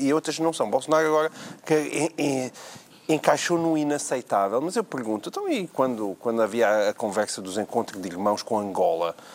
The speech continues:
o Bolsonaro é menos aceitável, por exemplo, que o Zé Du?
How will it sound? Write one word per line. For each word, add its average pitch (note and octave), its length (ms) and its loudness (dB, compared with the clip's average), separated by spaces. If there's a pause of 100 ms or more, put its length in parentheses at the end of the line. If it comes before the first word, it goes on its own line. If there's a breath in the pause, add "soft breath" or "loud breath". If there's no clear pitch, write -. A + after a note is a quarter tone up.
(200 loud breath)
o A2+ 160 0
Bolsonaro B2+ 600 2
é A#2+ 80 2
menos A#2+ 420 -2
aceitável, A2+ 480 -2
por - 80 -14
exemplo, G#2+ 240 -2
que - 80 -14
o G#2 40 -4
Zé G#2+ 180 2
Du? G#2 340 -6